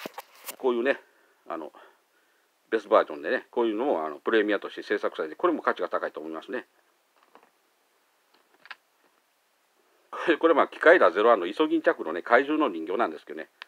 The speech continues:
まあ、こういうのも集めてね、まあ、私もウルトラマンとかウルトラセブンのね、怪獣もね、ようけね、あとウルトラQのケムル人とかね、カネゴンとかね、あの、ほんまにね、ウルトラセブンのあの、いろんなウルトラセブンとかウルトラマンのね、怪獣とかね、いろいろ集めたんですけどね、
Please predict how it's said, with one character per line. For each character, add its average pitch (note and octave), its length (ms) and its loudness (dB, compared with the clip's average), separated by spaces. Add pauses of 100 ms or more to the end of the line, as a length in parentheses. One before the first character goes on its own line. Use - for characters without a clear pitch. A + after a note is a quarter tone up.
(100)
ま G#2+ 100 -10
あ、 - 20 -14
こ C3+ 120 -2
う F3 60 0
い - 20 0
う G3 60 -2
の G2 100 0
も - 60 0
集 B2+ 80 -10
め G2 80 -6
て - 80 -14
ね、 F#2 180 -8 (580)
ま A2+ 120 2
あ、 A2+ 40 6
私 C#3 220 2
も A2 120 -4
ウ C3+ 40 -6
ル F3 100 -8
ト G3 100 2
ラ G3 60 2
マ C#3 100 4
ン F#2+ 40 0
と F2+ 80 -4
か F2+ 60 0
ウ A2 40 0
ル B2+ 80 -10
ト C#3 80 4
ラ B2+ 60 6
セ D3+ 120 0
ブ G#2+ 120 -6
ン - 20 -8
の D#2 100 -10
ね、 B2 180 0 (600)
怪 E3 260 2
獣 D#3 180 0
も G#2+ 100 0
ね、 G2 200 -2
よ F#2+ 220 -4
う - 40 -16
け A#2+ 120 0
ね、 A#2+ 80 2
あ A#2 200 2
と B2+ 140 0
ウ D#3 120 -6
ル D3 100 -6
ト C#3 80 4
ラ B2+ 60 2
Q C3 180 -6
の A2 160 -4 (120)
ケ A#2 140 -2
ム A#2+ 140 -2
ル C3+ 160 -4
人 B2 140 -10
と G#2+ 80 -6
か G#2+ 100 0
ね、 A2+ 160 0
カ C3+ 120 0
ネ C3 80 0
ゴ G#2+ 100 -2
ン G2 60 -6
と F#2+ 80 -6
か G2+ 80 0
ね、 A#2 200 0 (840)
あ G#2 120 -6
の、 A2 240 -4 (280)
ほ C3+ 80 -10
ん D3 120 -6
ま D3 120 -4
に C#3 100 -6
ね、 B2 160 0
ウ A2+ 120 -2
ル A#2+ 100 -12
ト B2 80 2
ラ A#2 80 2
セ B2 120 -2
ブ A2 120 -6
ン G#2+ 60 -2
の G#2 100 0
あ - 20 2
の、 G#2 140 -2 (600)
い G#2+ 80 -12
ろ A2+ 140 -2
ん - 20 -6
な G#2 60 -4
ウ A2 80 -4
ル A2+ 80 -8
ト A#2 100 -4
ラ A2+ 60 -4
セ A#2 120 -2
ブ A2+ 60 -2
ン A2 60 -6
と G#2 60 -6
か G#2+ 80 0
ウ - 20 0
ル A2+ 80 -8
ト A#2+ 80 -2
ラ A2+ 60 0
マ G#2+ 140 0
ン G#2+ 40 -4
の G2+ 80 -4
ね、 B2 140 -2
怪 A2 220 2
獣 A2 140 -4
と G2 100 -4
か F#2+ 80 0
ね、 A2+ 120 -2
い A2 60 -4
ろ A#2+ 80 -2
い - 20 -2
ろ G#2+ 140 0
集 G3+ 80 -10
め G3 80 -4
た G2+ 100 -4
ん F#2+ 40 -6
で F#2 80 -4
す - 60 -18
け G2 80 -8
ど F#2+ 60 -4
ね、 F#2+ 160 -6